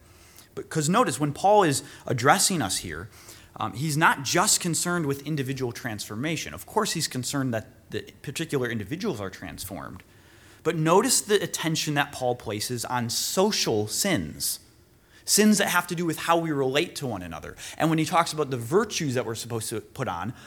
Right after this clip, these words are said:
they also have to do with how we relate to each other. He actually uses that language, one another or each other, four times in this passage. "Don't lie to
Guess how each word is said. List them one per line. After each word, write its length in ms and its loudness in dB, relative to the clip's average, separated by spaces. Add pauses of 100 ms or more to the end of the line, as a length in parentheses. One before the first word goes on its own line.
(180)
they 120 6
also 340 8
have 220 0
to 80 -6
do 100 -2
with 140 -2
how 260 2
we 180 2
relate 480 0 (320)
to 160 -2
each 240 -4
other. 300 -6 (440)
He 120 4
actually 220 2
uses 300 2
that 200 4
language, 400 0
one 260 2
another 480 2
or 300 -2
each 300 0
other, 340 2 (380)
four 400 0
times 400 0
in 80 -4
this 140 -8
passage. 640 -12 (260)
"Don't 180 0
lie 260 6
to 280 -2